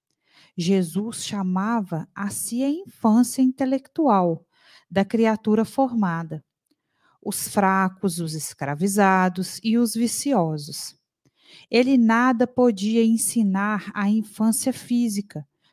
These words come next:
presa à matéria, submetida ao jugo do instinto,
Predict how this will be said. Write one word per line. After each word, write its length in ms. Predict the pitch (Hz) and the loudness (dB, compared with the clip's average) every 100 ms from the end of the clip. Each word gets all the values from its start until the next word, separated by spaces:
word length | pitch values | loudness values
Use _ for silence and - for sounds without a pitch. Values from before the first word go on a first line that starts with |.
| _ | _
presa 440 | - 233 240 226 233 | 4 6 6 6 2
à 40 | |
matéria, 760 | 233 233 - 202 180 170 151 147 _ _ _ | 2 0 0 0 2 0 -2 -6 _ _ _
submetida 1200 | - 220 190 202 208 208 - 226 220 214 180 170 - | 0 2 4 4 4 2 -2 0 2 2 0 -4 -4
ao 300 | - 196 202 | 0 4 4
jugo 680 | 170 196 254 302 262 294 294 _ _ - - | 4 2 2 2 0 -6 -6 _ _ -20 -14
do 240 | 202 233 | -4 2
instinto, 880 | 254 240 - - - 180 - 147 | 2 2 -4 -8 -4 -4 -4 -10